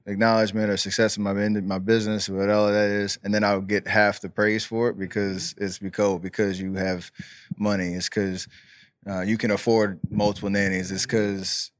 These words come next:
you know, your, your husband is the superstar in the N B A. That it's easy. You got all the opportunity in the world. Like, I never appreciated that vibe 'cause I don't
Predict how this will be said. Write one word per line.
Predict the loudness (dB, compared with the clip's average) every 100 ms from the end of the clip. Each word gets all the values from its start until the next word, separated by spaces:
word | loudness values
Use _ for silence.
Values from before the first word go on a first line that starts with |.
| -6
you | -4
know, | -2
your, | -2 -4 -8 _
your | -6 -2 2
husband | 4 2 0 -4
is | -4 -4 -6 -8 -10 -20 -18 -10
the |
superstar | -6 -4 -4 -2 -2
in | 0
the | -2
N | -2
B | -2
A. | -2
That | -2 -6 -8
it's | -6
easy. | 2 2 2
You | 0
got | 4 4
all | 4
the | 2
opportunity | -2 -4 -8 -6
in |
the | -6
world. | -2 0 0
Like, | -2 -4 -6 -16 -6 0
I | 4
never | 6 4
appreciated | 0 0 0 -2 -2 4
that | 4 4
vibe | 0 -2 -4 -8 -16 -4
'cause | 4
I | 6
don't | 4 -2